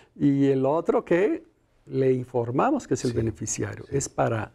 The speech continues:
Speaker 1: sus gastos, para
Speaker 2: Ujú.
Speaker 1: sus necesidades.
Speaker 2: Ujú.
Speaker 1: Tratamos de amarrar desde la entrega de las tarjetas en el caso de los menores de edad
Speaker 2: Sí.
Speaker 1: y les recordamos el origen y el destino que debe tener este apoyo. Pero una vez que lo entregamos,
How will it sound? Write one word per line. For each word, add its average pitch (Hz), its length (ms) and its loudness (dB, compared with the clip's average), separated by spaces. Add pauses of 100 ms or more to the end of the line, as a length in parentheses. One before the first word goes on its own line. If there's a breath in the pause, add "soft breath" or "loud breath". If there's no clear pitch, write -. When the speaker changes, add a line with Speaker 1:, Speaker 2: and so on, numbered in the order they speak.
Speaker 1:
sus - 580 -6
gastos, 127 500 -2
para 113 220 -14
Speaker 2:
Ujú. 92 120 -12
Speaker 1:
sus 101 160 -16
necesidades. 120 800 -4
Speaker 2:
Ujú. 95 120 -12 (500 loud breath)
Speaker 1:
Tratamos 170 520 2
de 143 100 4
amarrar 131 720 0
desde 120 240 0
la 113 120 2
entrega 143 360 0
de 135 60 0
las 120 160 -4
tarjetas 131 460 -2
en 120 80 0
el 113 60 -4
caso 139 280 -4
de 120 60 -4
los 110 140 -10
menores 135 300 -4
de 117 80 -4
edad 147 260 2 (260 loud breath)
Speaker 2:
Sí. 87 200 -16
Speaker 1:
y 131 60 -4
les 120 180 -4
recordamos 135 880 0
el 120 180 -4
origen 151 680 0
y 127 160 -10
el 110 220 -8
destino 135 460 -2
que 120 120 -4
debe 120 220 0
tener 113 340 -10
este 117 220 -12
apoyo. - 380 -18 (580 soft breath)
Pero 170 160 8
una 185 140 4
vez 175 160 2
que - 100 0
lo 160 80 6
entregamos, 143 640 0